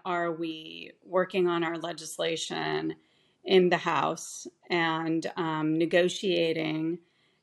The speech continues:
and, um, essentially convincing our colleagues to vote for our legislation, but there's a whole nother, um, learning curve when you go to the Senate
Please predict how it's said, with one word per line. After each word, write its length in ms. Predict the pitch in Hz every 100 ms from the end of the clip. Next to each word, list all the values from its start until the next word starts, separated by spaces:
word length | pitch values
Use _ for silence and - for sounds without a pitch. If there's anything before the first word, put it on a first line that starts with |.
| -
and, 540 | 180 165 156 156 156 -
um, 560 | - 156 151 160 - - _ _ _ _ _ _ _ _ _ _ -
essentially 640 | 185 - 196 190 208 180 165
convincing 680 | 180 170 180 180 180 165
our 140 | 156 156
colleagues 840 | - 160 170 185 220 214 - -
to 420 | - 185 160 160
vote 320 | 156 156 151 -
for 200 | - 151
our 400 | 147 139 139 -
legislation, 840 | 165 151 151 - 156 - 196 214 - - - _ _ _ -
but 480 | 190 190 180 180 -
there's 240 | 214 202
a 100 | 196
whole 220 | 185 233 247
nother, 760 | 226 214 233 196 165 160 170 _ _ _ _ -
um, 640 | 185 175 165 165 165 170 - -
learning 380 | 196 190 208 202
curve 380 | 175 185 175
when 260 | 196 180 180
you 160 | 185 185
go 300 | 196 190 202
to 160 | -
the 80 | 247
Senate 420 | 247 269 349 -